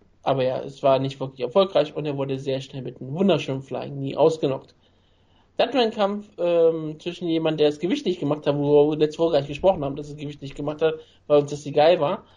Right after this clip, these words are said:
Ähm, Tough-Veteran derselben Staffel, die auch, ähm, Ti-, Timothy Elliott als Sieger hatte,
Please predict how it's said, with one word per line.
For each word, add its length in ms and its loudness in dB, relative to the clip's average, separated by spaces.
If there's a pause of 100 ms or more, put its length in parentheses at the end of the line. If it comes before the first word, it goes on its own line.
(300)
Ähm, 420 2
Tough-Veteran 1120 -2
derselben 400 2
Staffel, 460 -4
die 260 -6
auch, 400 2
ähm, 160 -6
Ti-, 260 -6
Timothy 480 -8
Elliott 380 4
als 180 -12
Sieger 300 -2
hatte, 340 -4